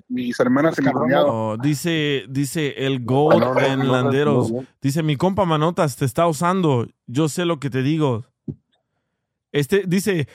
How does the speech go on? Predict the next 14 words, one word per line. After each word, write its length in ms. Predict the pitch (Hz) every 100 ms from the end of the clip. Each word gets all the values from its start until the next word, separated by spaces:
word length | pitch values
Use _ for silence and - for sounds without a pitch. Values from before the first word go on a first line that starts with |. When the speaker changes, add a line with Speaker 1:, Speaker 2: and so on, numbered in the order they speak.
| _ 160
Speaker 3:
dice 240 | 156 190
Only 240 | 160 170
Diecast, 440 | 160 165 160 147 131
"Este 240 | 151 151 180
vato 240 | 185 196
se 120 | 156
va 100 | 151
a 40 | 151
quedar 240 | 175 165
firme. 520 | 139 190 196 156 107 -
Sad 320 | - 156 156
story, 380 | - 156 147 127
hashtag." 540 | 113 139 127 143 147 160
<laughs> 1800 | 202 196 190 180 214 220 302 214 - - - 180 135 160 - 165 - 151